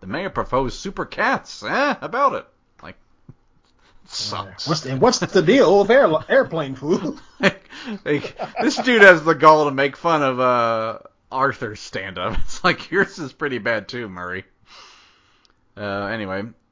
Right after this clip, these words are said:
Speaker 1: so while watching this, Arthur has this daydream where he pretends he's in the audience, and he gets called out. He's like, "Oh, my, I live with my mom, and she says I bring happiness to the world," and everybody laughs at him, and Murray's like, "No, no, no, no, no."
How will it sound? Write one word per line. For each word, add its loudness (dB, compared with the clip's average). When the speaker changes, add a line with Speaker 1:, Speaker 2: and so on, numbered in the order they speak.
Speaker 1:
so 0
while 2
watching -2
this, -6
Arthur -2
has -4
this -14
daydream -4
where -8
he -8
pretends -6
he's -10
in -6
the -8
audience, -8
and -12
he -18
gets -10
called 0
out. 0
He's -12
like, -10
"Oh, -2
my, -6
I -4
live -6
with -6
my -6
mom, -2
and -10
she -12
says -6
I -4
bring -10
happiness -10
to -20
the -12
world," -4
and -12
everybody -6
laughs -8
at -6
him, -10
and -14
Murray's -12
like, -16
"No, -8
no, -6
no, -4
no, -6
no." -8